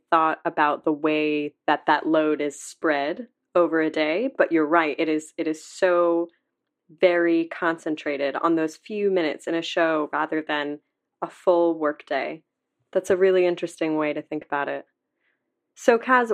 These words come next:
what does it actually mean to work in performance medicine for entertainment?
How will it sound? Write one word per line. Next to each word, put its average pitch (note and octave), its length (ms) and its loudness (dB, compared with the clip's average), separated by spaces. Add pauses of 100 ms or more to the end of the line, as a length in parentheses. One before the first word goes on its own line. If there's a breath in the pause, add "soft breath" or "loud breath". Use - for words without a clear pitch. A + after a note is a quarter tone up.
what B3 260 4
does F4+ 200 2
it - 100 4
actually F3 720 2 (360)
mean F#3 580 4 (380)
to - 160 6
work F#3 380 4
in F#3+ 100 6
performance E3 560 2
medicine D3+ 520 0
for D#3 160 2
entertainment? D3+ 680 -2